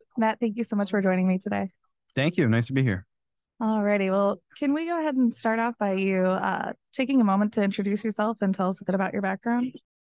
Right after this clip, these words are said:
Speaker 2: Sure. So again, uh, Matt Fox, Senior Director of Health Policy and Value-Based Payment Strategy at U P M C Health Plan. So in that role, I sit on our individual,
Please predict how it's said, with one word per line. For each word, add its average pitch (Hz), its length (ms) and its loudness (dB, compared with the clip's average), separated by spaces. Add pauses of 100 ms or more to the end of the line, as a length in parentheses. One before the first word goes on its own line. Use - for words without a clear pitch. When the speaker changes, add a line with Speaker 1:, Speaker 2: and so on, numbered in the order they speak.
(220)
Speaker 2:
Sure. 214 420 2
So 123 460 2
again, 127 320 4
uh, 107 240 2
Matt 127 240 0
Fox, 135 340 -2
Senior 143 220 4
Director 127 480 0
of 107 340 2
Health 123 300 -2
Policy 127 580 0
and 107 340 0
Value-Based 107 600 -2
Payment 139 480 -2
Strategy 165 640 -4
at 107 260 0
U 117 100 2
P 113 140 -4
M 110 140 2
C 107 180 -2
Health 107 220 -2 (100)
Plan. 151 340 0 (520)
So 117 220 0
in 120 160 4
that 123 220 2
role, 123 440 0
I 107 440 -2
sit 113 400 -2
on 107 240 2
our 101 200 2
individual, 151 840 2